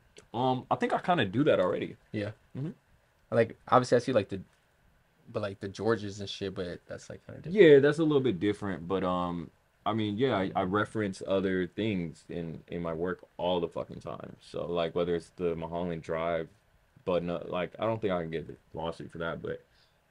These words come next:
Speaker 1: um, Chateau, like, I have a Chateau Marmont button-up shirt, um, with, like, the
Speaker 2: The cigarette?
Speaker 1: matchboxes, yeah, from the actual hotel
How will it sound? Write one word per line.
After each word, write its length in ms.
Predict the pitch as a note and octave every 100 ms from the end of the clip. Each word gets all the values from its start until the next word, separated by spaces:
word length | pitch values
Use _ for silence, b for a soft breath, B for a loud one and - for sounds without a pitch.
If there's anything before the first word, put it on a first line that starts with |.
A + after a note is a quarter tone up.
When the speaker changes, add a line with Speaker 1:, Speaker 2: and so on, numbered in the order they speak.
| -
Speaker 1:
um, 560 | E2+ D#2+ D#2 D#2 D#2 - _ _ _ _ _
Chateau, 440 | - - F2+ - -
like, 160 | F2
I 100 | F#2
have 180 | G#2+ G#2
a 60 | G#2
Chateau 340 | - F#2+ -
Marmont 420 | F#2 E2+ E2+ E2 - _ _ -
button-up 340 | F2+ E2+ E2
shirt, 440 | - F#2+ F2+ E2+ - _ -
um, 600 | E2+ E2 D#2+ D#2+ - - _ -
with, 240 | F2 E2+
like, 180 | E2+ E2
the 60 | F2+
Speaker 2:
The 40 | F2+
cigarette? 240 | G2+ G#2
Speaker 1:
matchboxes, 640 | G2+ F2+ F2+ - F2 D#2+
yeah, 220 | F#2+ F#2 E2
from 280 | F#2 F2
the 60 | E2+
actual 360 | D#2+ E2 E2 E2
hotel 500 | D#2+ - F2 E2+